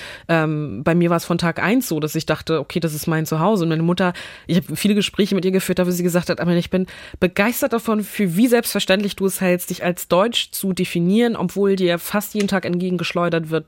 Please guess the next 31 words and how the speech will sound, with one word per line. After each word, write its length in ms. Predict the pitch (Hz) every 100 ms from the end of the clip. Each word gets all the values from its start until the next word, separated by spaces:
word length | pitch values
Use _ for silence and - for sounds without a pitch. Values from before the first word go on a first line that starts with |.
| _
dass 180 | 160 -
du 100 | 156
es 140 | -
nicht 180 | 147 -
bist. 300 | - - 214
<laughs> 40 | - 247 247 185
So. 340 | 175 175 160 - - - - - -
Und, 320 | 185 180 -
ähm, 380 | 175 170 170 160
das 180 | 170 175
ist, 120 | 202
glaub 200 | 196 175
ich, 60 | 170
den 140 | 175 170
Konflikt, 420 | 170 - 175 -
den 220 | 175 165
wir 320 | 180 226 214
so 120 | 202
in 60 | 185
der 80 | 175
zweiten 380 | - 190 165 185
Generation 680 | 180 165 165 - 196 202
auch 220 | - 185 -
für 160 | 220
die 80 | 190
nächsten 340 | 202 214 - 180
und 80 | 180
nachkommenden 480 | 180 - 185 175
Generationen 580 | 175 170 170 - 180 185
ausfechten 680 | 165 233 - 170 160 - 156
müssen, 380 | 156 - 175